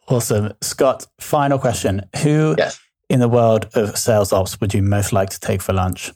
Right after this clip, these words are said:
Speaker 2: Um, I am fascinated by the sales ops team at, at Salesforce, and I have been such a fan. I mean,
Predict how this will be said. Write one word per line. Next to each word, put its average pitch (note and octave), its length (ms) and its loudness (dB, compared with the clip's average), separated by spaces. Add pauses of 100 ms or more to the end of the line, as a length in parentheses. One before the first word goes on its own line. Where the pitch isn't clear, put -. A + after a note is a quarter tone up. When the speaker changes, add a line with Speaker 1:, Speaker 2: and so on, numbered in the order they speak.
(2500)
Speaker 2:
Um, A2 680 4 (400)
I A2+ 160 2
am A2 140 0
fascinated G#2 640 0
by G2 120 2
the F#2+ 100 0
sales G2 320 2
ops G2 240 0
team A2+ 360 0
at, A2 120 0 (240)
at G2+ 140 2
Salesforce, C#3 580 2 (120)
and F2+ 340 0
I F#2+ 200 0
have F2+ 260 -2
been F2+ 520 0 (180)
such - 380 -4
a G#2 60 0
fan. F#2+ 400 0
I G2+ 60 -6
mean, E2+ 320 -4